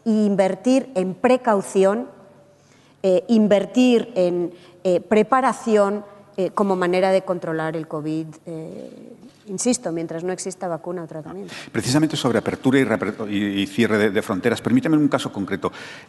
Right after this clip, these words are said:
Speaker 2: En, por ejemplo, dos países exteriores a la Unión Europea con los que habíamos abierto fronteras, como son Serbia y Australia,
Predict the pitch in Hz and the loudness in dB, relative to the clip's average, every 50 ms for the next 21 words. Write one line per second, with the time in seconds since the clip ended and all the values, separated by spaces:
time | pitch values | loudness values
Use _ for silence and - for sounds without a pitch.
0 | - - - - 107 104 - - 107 - - 135 113 113 98 98 110 135 - - | -20 -12 -8 -6 -6 -6 -6 -6 -4 -2 -2 0 0 0 0 0 0 -2 -2 0
1 | - 131 139 139 - - - 113 - - - - - - 110 98 120 123 117 107 | 0 2 2 2 0 0 -2 -2 -2 -2 -4 -6 -4 -2 0 2 2 4 2 2
2 | - - 101 92 95 101 101 101 101 101 98 - 127 113 107 - 95 87 - - | 0 -2 -2 -2 -2 -2 -2 0 0 0 0 2 2 2 2 0 -4 -6 -8 -6
3 | - 104 92 92 101 107 113 110 - 98 95 95 92 - 92 - 101 95 90 147 | -2 0 0 2 2 2 2 0 0 -2 -4 -4 -4 -6 -6 -6 -8 -6 -2 -2
4 | 147 131 - - 98 95 - - 95 90 - - 113 110 104 98 92 92 90 - | -2 -2 -2 -4 -8 -8 -6 -8 -6 -4 -2 0 0 0 0 0 -2 -2 -4 -6
5 | - - 104 110 120 127 123 | -4 -2 0 0 2 0 0